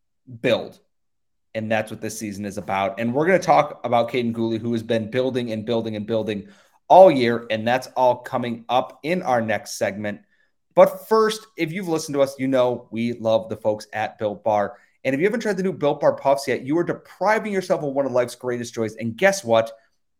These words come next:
There's a new flavor. Are you ready for it? It is delicious, indulgent cookie dough covered in chocolate. The folks at Built have done it again.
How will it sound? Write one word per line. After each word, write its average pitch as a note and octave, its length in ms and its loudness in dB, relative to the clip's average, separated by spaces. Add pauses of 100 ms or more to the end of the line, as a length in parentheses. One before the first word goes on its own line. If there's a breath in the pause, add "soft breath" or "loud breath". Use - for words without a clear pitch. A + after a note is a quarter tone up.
There's F#3+ 320 4
a A3 40 2
new F3 140 4
flavor. A2+ 640 0
Are A#2+ 100 -2
you B2 120 -4
ready D3+ 200 -2
for D#3 320 2
it? D3 180 -4
It D3+ 120 -4
is B2+ 180 -4
delicious, C#3+ 760 -4
indulgent B2+ 840 -2
cookie D3 320 -8
dough B2+ 320 2 (320 loud breath)
covered G3 340 8
in F3+ 100 2
chocolate. A#2+ 540 2 (180)
The C3 80 -4
folks F3 320 4
at F3+ 160 0
Built D#3 300 -2 (100)
have G#3 360 2
done D3+ 220 2
it D3 220 -6 (300)
again. A#2+ 640 4